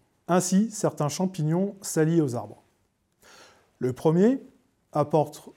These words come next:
au second, entre autres, des minéraux comme le phosphore, le soufre ou encore le silicium dont ils ont besoin. Le deuxième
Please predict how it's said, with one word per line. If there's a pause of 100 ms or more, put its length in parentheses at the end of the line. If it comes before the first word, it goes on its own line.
au
second, (420)
entre
autres, (160)
des
minéraux
comme
le
phosphore, (420)
le
soufre (460)
ou
encore
le
silicium
dont
ils
ont
besoin. (920)
Le
deuxième